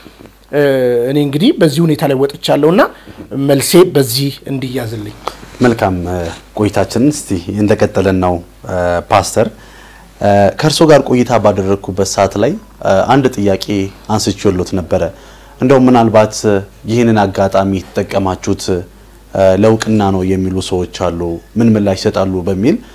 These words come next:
Speaker 2: ያለፈው ክፍል ላይ ምላሽ ሰጥተው ነበርና ይህንን ያልኩት ወይንም ደግሞ ጥያቄውን ያቀረብኩት በምን ነበረ? ከነ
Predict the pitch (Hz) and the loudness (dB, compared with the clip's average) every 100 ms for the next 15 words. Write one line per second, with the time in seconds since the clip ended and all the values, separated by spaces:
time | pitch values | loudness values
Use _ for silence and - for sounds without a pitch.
0 | - - 139 135 - 98 98 98 92 92 | -20 2 4 4 0 -4 0 2 4 4
1 | 95 92 - 95 92 90 80 95 107 208 | 2 0 -2 -4 -2 -4 -2 0 0 -2
2 | - - - - - 123 147 143 135 117 | -6 -20 -20 -20 -6 2 4 4 4 2
3 | 110 - 107 - 101 98 95 95 135 143 | 2 -2 -10 -4 0 2 2 0 2 2
4 | 120 113 98 101 98 92 95 95 - - | 4 2 2 0 0 -2 -2 -4 -6 -2
5 | 101 101 98 85 113 196 - - - - | 0 2 0 2 2 0 -6 -20 -20 -4
6 | 113 104 | 0 0